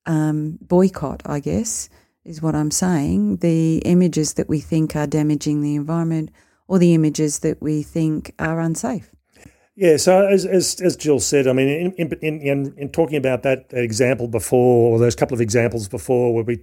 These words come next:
Speaker 2: we talked about the, the person doing the black backflip on the, uh, the edge of a cliff, um,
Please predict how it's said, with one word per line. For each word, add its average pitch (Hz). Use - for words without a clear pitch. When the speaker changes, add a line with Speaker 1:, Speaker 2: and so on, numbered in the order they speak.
Speaker 2:
we 120
talked 117
about 117
the, 113
the -
person 127
doing 123
the 117
black 120
backflip 131
on 117
the, 113
uh, 123
the 117
edge 120
of 113
a 113
cliff, 120
um, 120